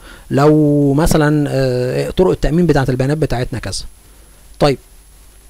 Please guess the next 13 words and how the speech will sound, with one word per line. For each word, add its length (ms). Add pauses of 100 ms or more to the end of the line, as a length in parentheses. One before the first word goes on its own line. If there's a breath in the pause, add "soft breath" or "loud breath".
(420)
في 160
بعض 300
الحاجات 360
في 120
سنغافوره 540
بيسموها 720 (260 loud breath)
داتا 500 (380)
بروتكشن 600 (140)
تراست 300
مارك. 360
يعني 240
ايه؟ 180 (920 loud breath)
يعني 400